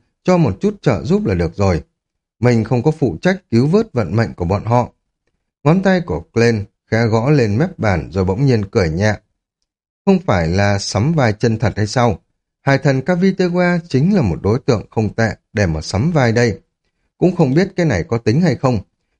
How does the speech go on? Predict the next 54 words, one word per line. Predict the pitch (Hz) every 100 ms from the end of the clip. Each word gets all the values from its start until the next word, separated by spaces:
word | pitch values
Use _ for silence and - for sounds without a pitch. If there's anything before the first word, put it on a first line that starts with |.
| _
Trải | 143
qua | 131 190
sương | 190 196 170
mù | 107
xám | - 107 156
ngăn | 143 95
cách, | - 196 - _ _
có | 185
thu | 190 185
được | 147 95 -
phản | 101 80
hồi | 92 82
hay | 101
không | 104 120
đây? | 117 123 101 _ _ _ -
<laughs> | 190 82 - _ _ _ _ -
Cũng | 190
phải | 156
thử | - 113 87
một | 101 -
lần | 107 104
mới | 117
biết | 165 233
được | 98 -
chứ. | 208 208 - _ _ _ _
Glenn | 185 190
rất | 196 220
nhanh | 135 123 117
đưa | 120
ra | 104 110
quyết | 110 208
định, | 180 123 - _ _ -
cảm | 120
thấy | 110 123 185
là | 190
thần | 107 104 85
thanh | 78 117 110
khí | -
sảng | 190 120 85
một | 78 82
cách | 165
khó | 165 123 208
hiểu. | 185 101 - - _ _ _ _ _
Anh | 139 127
ta | 127
cân | - 117 113
nhắc | 185 -
đầu | 139 127
tiên | - 190
là | 165 101
thể | - 92
hiện | 82 110 -
ra | 120 117 110
cảnh | - 92